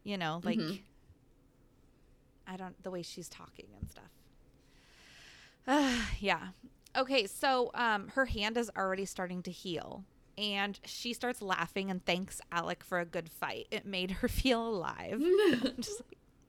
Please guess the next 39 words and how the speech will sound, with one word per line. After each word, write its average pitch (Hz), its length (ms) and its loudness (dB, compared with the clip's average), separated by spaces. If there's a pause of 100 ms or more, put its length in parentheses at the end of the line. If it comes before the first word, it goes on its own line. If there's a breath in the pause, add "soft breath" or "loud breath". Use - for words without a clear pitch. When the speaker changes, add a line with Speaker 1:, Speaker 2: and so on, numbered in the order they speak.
(580)
Speaker 1:
"I - 20 -6
love 185 260 -6
you." 185 340 -10 (100)
It's - 180 -6
just - 220 -8
crazy. - 540 -10 (680 loud breath)
So 339 160 0
again, 302 400 6
he 311 180 -4
threatens 247 440 -2
her, 190 480 2
but 214 160 0
she - 180 -4
gives 247 260 0
in 214 120 2
this 202 160 -2
time, 196 300 0
telling 202 280 -2
him 208 160 -2
there's 202 200 -2
no 196 140 0
way 202 140 0
to 208 80 0
make 185 200 -4
him 190 260 -4
immortal 185 640 2
without 196 300 -2
him 190 120 -4
becoming 170 420 -6
a 165 40 -2
vampire 247 720 0
or - 200 0
using 180 340 -2
black 156 300 -4
magic, 170 540 -4
which - 200 -10
he 165 200 -8
has - 300 -6
rejected. - 640 -14